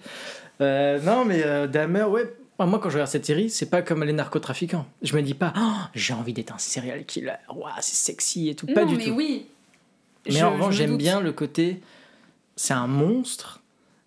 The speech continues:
Speaker 1: mais c'est pas juste, c'est un monstre. Regardez, c'est un monstre, il va tuer des gentils. C'est vraiment pourquoi c'est un monstre, tu vois, je
Speaker 2: Ouais,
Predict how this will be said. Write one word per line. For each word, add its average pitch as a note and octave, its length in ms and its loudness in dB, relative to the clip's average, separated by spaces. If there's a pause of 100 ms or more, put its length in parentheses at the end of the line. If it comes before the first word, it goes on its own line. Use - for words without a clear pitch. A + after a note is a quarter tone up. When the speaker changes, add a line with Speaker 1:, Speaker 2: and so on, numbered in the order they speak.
(120)
Speaker 1:
mais C#3+ 200 2
c'est D#3+ 220 -2
pas D3 100 2
juste, G3 280 -2
c'est - 160 -6
un A#2 120 0
monstre. C#3+ 480 0
Regardez, D3 380 0
c'est B2+ 120 -4
un B2 100 0
monstre, F#3+ 360 0
il C3 100 -2
va B2+ 100 -2
tuer E3+ 160 -2
des C3+ 100 0
gentils. D3 400 -4
C'est C3+ 160 -4
vraiment C3+ 260 0
pourquoi F3+ 380 -2
c'est - 140 -4
un C3+ 80 -2
monstre, C3 400 -4
tu - 100 -16
vois, - 80 -18 (460)
je - 60 -12
Speaker 2:
Ouais, - 60 -14